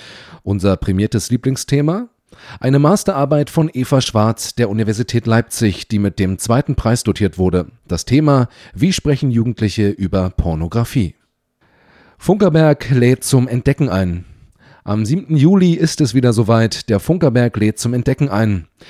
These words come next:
In etwa eineinhalb Stunden zeigt das Funktechnikmuseum Bekanntes und Unbekanntes auf dem Funkerberg-Gelände.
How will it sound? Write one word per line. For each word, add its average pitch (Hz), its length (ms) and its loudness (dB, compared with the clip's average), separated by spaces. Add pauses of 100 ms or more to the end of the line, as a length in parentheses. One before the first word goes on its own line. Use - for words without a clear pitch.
(240)
In 92 160 -4
etwa 107 380 -2
eineinhalb 127 460 0
Stunden 165 420 0
zeigt 135 300 -2
das 127 180 0
Funktechnikmuseum 113 920 -2
Bekanntes 120 600 0
und 165 320 -2
Unbekanntes 110 720 0
auf - 200 -8
dem 120 180 -2
Funkerberg-Gelände. 90 960 0